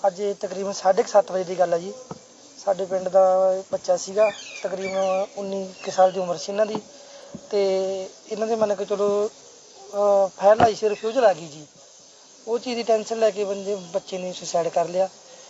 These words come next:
ਠੀਕ ਆ। ਬੱਚੇ ਦੇ ਮੰਨ ਕੇ ਚਲੋ ਦੋ ਬ੍ਰਦਰ ਨੇ, ਇੱਕ ਸਿਸਟਰ, ਇੱਕ ਬ੍ਰਦਰ ਆ, ਤੇ ਉਹ ਬਾਹਰ ਸੀਗੇ। ਤੇ ਕੋਈ ਏਦਾਂ ਦਾ ਵਧੀਆ ਬੱਚਾ ਸੀਗਾ, ਨਸ਼ੇ ਪੱਤੇ ਤੋਂ ਬਿਲਕੁਲ ਰਹਿਤ ਸੀਗਾ। ਤੇ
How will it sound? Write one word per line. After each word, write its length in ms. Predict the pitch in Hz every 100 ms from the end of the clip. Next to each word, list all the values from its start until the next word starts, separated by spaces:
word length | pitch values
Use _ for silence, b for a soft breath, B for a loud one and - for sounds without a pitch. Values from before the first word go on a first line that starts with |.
| - -
ਠੀਕ 180 | 208
ਆ। 120 | 233 214
ਬੱਚੇ 340 | 202 - 220
ਦੇ 200 | 220 220
ਮੰਨ 220 | 220 220
ਕੇ 140 | 208 214
ਚਲੋ 260 | 214 220
ਦੋ 280 | 185 208 202
ਬ੍ਰਦਰ 380 | 190 175 180 180
ਨੇ, 300 | 190 185 190
ਇੱਕ 380 | 208 196 202 190
ਸਿਸਟਰ, 340 | 185 - 202
ਇੱਕ 240 | 202 -
ਬ੍ਰਦਰ 380 | 196 180 165 175
ਆ, 100 | 220 - B B - - - -
ਤੇ 280 | 202 196 202
ਉਹ 100 | 226
ਬਾਹਰ 220 | 196 175 190
ਸੀਗੇ। 360 | - 202 240 - - - - -
ਤੇ 200 | 214 196 185
ਕੋਈ 200 | 220 220
ਏਦਾਂ 260 | 214 220
ਦਾ 100 | 220
ਵਧੀਆ 340 | 202 202 226 254
ਬੱਚਾ 320 | 214 - 208
ਸੀਗਾ, 200 | 175 226
ਨਸ਼ੇ 240 | 220 190
ਪੱਤੇ 300 | 190 208 -
ਤੋਂ 120 | 208 202
ਬਿਲਕੁਲ 300 | 202 220 233
ਰਹਿਤ 200 | 185 165
ਸੀਗਾ। 340 | - 180 196 190 B B B B - -
ਤੇ 380 | 247 233 233